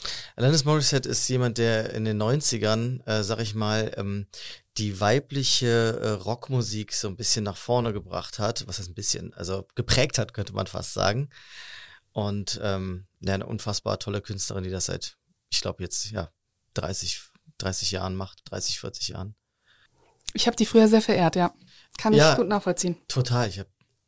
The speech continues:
Speaker 1: total, also
Speaker 2: Ja, wir
Speaker 1: bin ein
Speaker 2: könnten jetzt
Speaker 1: Riesenfan.
Speaker 2: You Oughta Know singen hier zusammen, aber
Speaker 1: I don't know. <laughs>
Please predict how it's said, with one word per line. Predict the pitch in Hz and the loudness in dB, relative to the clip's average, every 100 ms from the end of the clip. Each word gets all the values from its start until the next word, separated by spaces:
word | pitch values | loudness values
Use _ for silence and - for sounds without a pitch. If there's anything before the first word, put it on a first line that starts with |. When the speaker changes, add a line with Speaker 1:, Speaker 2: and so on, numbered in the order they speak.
| _ _ _ | _ _ _
Speaker 1:
total, | - - 110 113 95 _ _ _ - | -6 -2 -2 -2 -4 _ _ _ -12
also | - 87 - - _ _ - | -8 -8 -10 -20 _ _ -6
Speaker 2:
Ja, | 175 - | -6 -4
wir | 151 | -2
Speaker 1:
bin | 120 | 2
ein | 214 | 4
Speaker 2:
könnten | 233 | 8
jetzt | 220 147 247 | 8 8 10
Speaker 1:
Riesenfan. | 262 | 12
Speaker 2:
You | |
Oughta | 196 220 | 12 10
Know | 214 214 220 | 10 10 10
singen | 175 175 170 | 8 8 6
hier | 175 | 4
zusammen, | - 185 160 160 180 | 0 2 2 2 0
aber | 196 190 240 302 311 311 | 0 0 0 -4 -6 -4
Speaker 1:
I | |
don't | 330 440 392 | 0 2 2
know. | 311 370 494 494 - - - 330 - | 2 2 2 0 0 -12 -8 -8 -2
<laughs> | 277 226 240 196 208 151 151 | 4 8 8 8 6 4 4